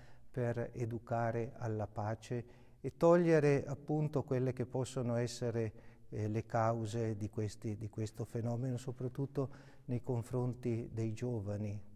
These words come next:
Quindi dare loro un senso della vita, proporre loro dei valori per i quali,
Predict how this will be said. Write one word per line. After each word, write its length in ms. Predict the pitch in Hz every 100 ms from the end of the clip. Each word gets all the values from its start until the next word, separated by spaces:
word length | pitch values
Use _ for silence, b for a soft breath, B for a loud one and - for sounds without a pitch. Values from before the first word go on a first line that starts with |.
| -
Quindi 440 | - 127 127 120 117 B B B -
dare 440 | 117 127 127 127
loro 420 | 123 131 127 131 135
un 140 | 123
senso 460 | - 127 127 127 117
della 280 | 117 113
vita, 480 | 110 139 147 147 139 139 B B B - -
proporre 580 | - 135 - 160 151 139
loro 320 | 135 151 143
dei 180 | 117 123
valori 480 | 120 123 139 160 135
per 200 | 135 117
i 100 | 113
quali, 460 | 131 127 135 127